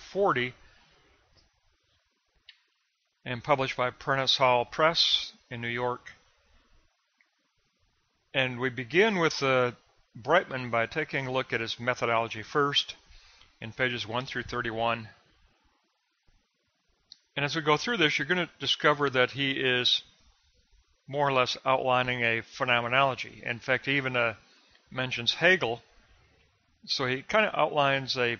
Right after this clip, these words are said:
methodology as a phenomenology, which he calls empirical and non-scientific.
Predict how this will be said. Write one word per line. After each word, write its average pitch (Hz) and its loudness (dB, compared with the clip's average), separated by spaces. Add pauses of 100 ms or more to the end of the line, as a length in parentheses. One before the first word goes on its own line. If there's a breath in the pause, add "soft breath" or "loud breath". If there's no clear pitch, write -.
methodology 123 0
as 120 -4
a 113 -6
phenomenology, 117 0 (760)
which - -12
he 151 -2
calls 127 2
empirical 165 -2 (720)
and 120 0
non-scientific. 123 0